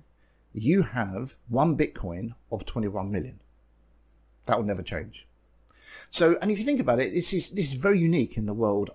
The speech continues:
of money. Um, even other assets, like if you had equities, you know, there are companies can dilute your position by, uh, issuing rights issues, um, that kind of stuff. So it is quite a difficult, uh, a different concept to get your head around. Now,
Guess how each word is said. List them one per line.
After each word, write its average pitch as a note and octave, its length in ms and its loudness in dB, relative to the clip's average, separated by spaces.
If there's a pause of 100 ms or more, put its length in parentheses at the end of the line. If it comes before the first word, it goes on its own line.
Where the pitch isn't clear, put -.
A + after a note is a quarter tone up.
of G2 440 -6
money. G2+ 360 -6 (380)
Um, B2+ 420 0
even G3+ 260 0
other F3+ 220 -4
assets, - 300 -2
like B2+ 120 -4
if - 120 -10
you C3+ 40 -10
had C3+ 100 -8
equities, - 580 -8
you C3 80 -8
know, A#2+ 80 0
there B2 100 0
are C#3 100 -2
companies D3+ 360 -6
can A#2+ 160 -6
dilute B2+ 480 -2
your A#2 120 -2
position A#2 460 -6
by, G#2+ 280 -10 (380)
uh, - 120 -12
issuing G#2 400 -4
rights C3 320 -2
issues, B2+ 460 -4 (100)
um, A#2+ 560 -6
that - 160 -6
kind B2+ 160 -4
of A#2 80 -4
stuff. C3 300 -6 (280)
So D#3+ 440 2 (460)
it F3 160 6
is - 380 2
quite B3 260 2
a G3+ 40 0
difficult, - 560 2
uh, C3 160 2
a D3 40 0
different E3 360 2
concept - 460 2
to A#2 60 -4
get - 180 -2
your A#2+ 100 0
head C#3+ 180 -2
around. - 320 -8
Now, C3+ 320 2